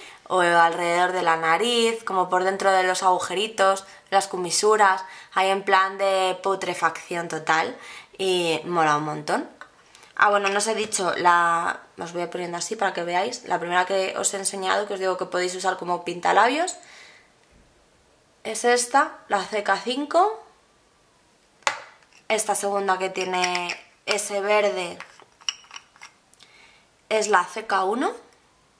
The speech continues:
Y luego la de toda la vida, la de toda la vida digo porque es la primera que yo tuve,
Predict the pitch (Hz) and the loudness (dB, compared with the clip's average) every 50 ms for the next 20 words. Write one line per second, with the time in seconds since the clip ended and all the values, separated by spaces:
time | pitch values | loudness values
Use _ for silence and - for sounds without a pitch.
0 | _ _ _ _ _ _ _ _ _ _ _ _ _ _ _ _ _ _ _ _ | _ _ _ _ _ _ _ _ _ _ _ _ _ _ _ _ _ _ _ _
1 | _ _ _ _ _ _ _ _ _ _ _ _ _ _ _ _ _ _ _ _ | _ _ _ _ _ _ _ _ _ _ _ _ _ _ _ _ _ _ _ _
2 | _ _ _ _ _ _ _ _ _ _ _ _ _ _ _ _ _ _ _ _ | _ _ _ _ _ _ _ _ _ _ _ _ _ _ _ _ _ _ _ _
3 | _ - - - - - - - - - _ _ - - - - - _ _ _ | _ -2 -2 -2 -4 -14 -16 -18 -20 -20 _ _ -18 -18 -18 -18 -20 _ _ _
4 | _ _ - 247 247 247 262 269 269 240 220 202 170 - - - 202 196 185 185 | _ _ -2 0 4 4 6 4 6 4 4 4 2 0 -2 0 2 2 2 2
5 | 202 208 - 302 302 - - - - 277 302 349 349 330 311 294 311 320 320 349 | 2 0 -2 -2 -2 -4 -4 -2 0 2 4 4 4 4 2 2 0 -2 0 0
6 | 381 466 - - - - _ _ - - - - 170 165 160 156 190 196 202 202 | 0 0 0 -8 -14 -20 _ _ -20 -8 0 2 2 2 2 2 4 4 4 4
7 | 190 185 185 214 214 208 196 190 185 185 202 196 196 - 180 180 175 175 175 - | 2 2 -2 0 0 0 0 0 0 -4 -6 -6 -6 -6 -6 -6 -8 -6 -4 -2
8 | 185 180 180 - 170 165 175 175 190 196 214 220 208 202 202 196 208 214 214 240 | 0 -2 -2 -2 -6 -4 0 0 0 0 0 -2 -2 -2 -4 -4 -6 -4 -4 -4
9 | 294 | -2